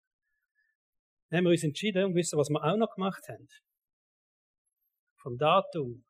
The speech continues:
vom ersten massiv reduzierten Lohn, haben wir einen Dauerauftrag eingerichtet und zehn Prozent wieder zurücküberwiesen gekriegt.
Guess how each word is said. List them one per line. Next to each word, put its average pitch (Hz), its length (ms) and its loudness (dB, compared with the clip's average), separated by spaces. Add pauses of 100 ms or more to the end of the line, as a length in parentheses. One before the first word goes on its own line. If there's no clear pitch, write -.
(220)
vom 135 180 -12
ersten 165 520 -2 (160)
massiv 165 460 -4
reduzierten 156 640 -2
Lohn, 120 340 0 (600)
haben 127 100 -8
wir 123 100 -6
einen 123 100 -6
Dauerauftrag 175 560 -2
eingerichtet 147 640 -4
und 127 160 -18
zehn 139 240 -2
Prozent 127 420 -12
wieder 131 160 -18
zurücküberwiesen 120 680 -16
gekriegt. - 260 -20